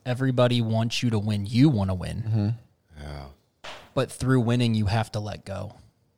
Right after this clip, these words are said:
Speaker 2: Mm.
Speaker 1: You have to let go of what you th-, thought you were, who you thought you could be,
Speaker 2: Mm-hmm.
Speaker 1: and you have to fully redefine that. And that only comes through acceptance. I, it's weird how much that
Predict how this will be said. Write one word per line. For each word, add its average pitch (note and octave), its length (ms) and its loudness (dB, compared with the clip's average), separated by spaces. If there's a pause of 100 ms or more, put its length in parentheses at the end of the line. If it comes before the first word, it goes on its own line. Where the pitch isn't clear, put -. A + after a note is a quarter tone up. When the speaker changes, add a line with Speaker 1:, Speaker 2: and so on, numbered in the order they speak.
(160)
Speaker 2:
Mm. F2 140 -2
Speaker 1:
You A2+ 80 0
have A#2+ 260 0
to A#2+ 100 -4
let A2+ 200 -2
go A2 240 0
of G#2 120 -4
what A2 220 -2 (920)
you G#2+ 200 -6
th-, - 140 -16 (760)
thought G2+ 260 -4
you A2 140 -6
were, A2+ 460 -6 (280)
who A2+ 80 -20
you G#2 200 -14
thought A2 360 -6
you G#2 60 -10
could G2+ 260 -12
be, B2+ 340 -8 (220)
Speaker 2:
Mm-hmm. F#2 200 -18 (200)
Speaker 1:
and A2 120 -8
you G#2+ 80 -4
have A#2 220 -2
to A#2 80 -4
fully A2 340 -8
redefine G#2+ 600 -6
that. G#2+ 200 -6 (140)
And A2+ 120 -4
that A#2 120 2
only A#2+ 180 2
comes A2 300 -4
through G#2 160 -4
acceptance. G#2 760 -4 (360)
I, - 60 6
it's D3 340 4
weird D3+ 260 8
how C3+ 320 10
much A#2+ 500 0 (180)
that A2+ 280 0